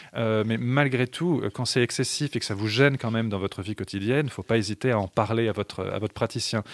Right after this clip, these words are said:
Faudrait qu'il vous examine, qu'il voit si quand même, euh, au, déjà sur le plan vestimentaire, si vous avez des vêtements adaptés, et puis également sur le plan hormonal, euh, si, euh, vous voyez, pour l'équilibre de votre glycémie, par exemple,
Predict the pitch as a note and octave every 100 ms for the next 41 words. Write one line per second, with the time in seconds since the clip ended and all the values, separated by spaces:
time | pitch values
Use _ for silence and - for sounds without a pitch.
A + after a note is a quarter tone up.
0 | - - - - A#2+ A#2+ C3 C3 C3 C#3
1 | C#3+ D3+ D3+ - A2+ B2+ B2+ - - A#2
2 | B2+ B2 A2 G#2+ G#2+ - B2+ C3+ - C3
3 | D3 D3 B2 A2+ A#2+ B2 - C3 B2 -
4 | C3 - A2+ G#2 G#2 G#2 G#2 A#2 A2 G#2+
5 | A2 - C3+ C#3+ D#3+ C3 C3+ - C3 B2+
6 | C3 D#3 D#3 B2+ B2+ B2+ B2+ B2+ B2 B2
7 | A2+ A2 D3 B2+ - - - - A#2 A2
8 | G#2+ G#2 - - A#2+ A#2 A2 G2+ G2+ G2+
9 | G#2+ G#2 G2 G#2 A2 A2+ G#2+ G#2+ - A2+
10 | G#2+ G2+ G#2+ G#2 B2+ - C#3 C#3 C#3+ G#2
11 | A2